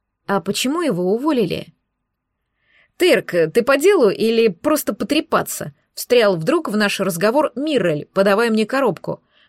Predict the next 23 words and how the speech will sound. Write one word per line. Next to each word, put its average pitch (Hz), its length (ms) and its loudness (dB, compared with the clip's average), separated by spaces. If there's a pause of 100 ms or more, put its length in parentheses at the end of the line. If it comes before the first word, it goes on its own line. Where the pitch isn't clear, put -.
«Поговорить 302 460 2
можно 196 300 0
и 214 100 0
после 311 400 0
работы». 226 560 -2 (1300)
«Спасибо, 214 680 -2
я 294 240 0
пойду, 311 240 0
пожалуй, 190 380 -2
не 202 80 -4
буду 247 180 -2
вам 247 160 -2
мешать. 262 420 -4 (380)
Звони, 294 380 -2
когда 202 280 0
соберётесь», — 208 760 -2 (320)
сказала 208 400 2
я 294 200 2
и 370 40 2
побрела 269 440 2
в 320 40 -6
свою 285 260 0
вотчину, 180 540 -2